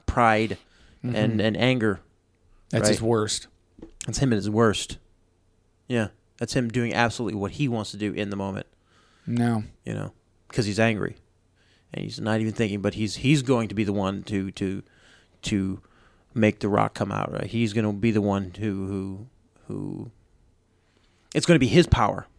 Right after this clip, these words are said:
Speaker 2: Yeah.
Speaker 1: Right?
Speaker 2: Yeah.
Speaker 1: Not God's. And so, you know, he does it his way. And it's a prideful moment for him.
Speaker 2: Mm-hmm.
Speaker 1: And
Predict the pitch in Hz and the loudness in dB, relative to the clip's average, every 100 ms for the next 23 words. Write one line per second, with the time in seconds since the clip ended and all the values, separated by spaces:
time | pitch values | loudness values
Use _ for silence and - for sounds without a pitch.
0 | - 127 123 107 - 104 - _ _ 123 | -10 -4 -2 -4 -6 -6 -6 _ _ -8
1 | 104 - _ _ _ _ _ 120 113 117 | -8 -10 _ _ _ _ _ 0 2 2
2 | 101 92 - - - - - - - - | 2 -4 -10 -20 -20 -20 -20 -20 -20 -20
3 | _ _ - 117 104 101 113 117 117 120 | _ _ -14 -6 -6 -4 -8 -8 -6 -2
4 | 117 117 135 120 101 - _ _ _ _ | -2 2 2 2 -4 -8 _ _ _ _
5 | _ _ - 139 - 135 135 127 143 156 | _ _ -8 -8 0 2 2 0 0 -2
6 | - 98 98 98 _ _ 123 117 110 135 | -4 -6 -6 -10 _ _ -6 -6 -6 -6
7 | 101 98 95 | -6 -6 -10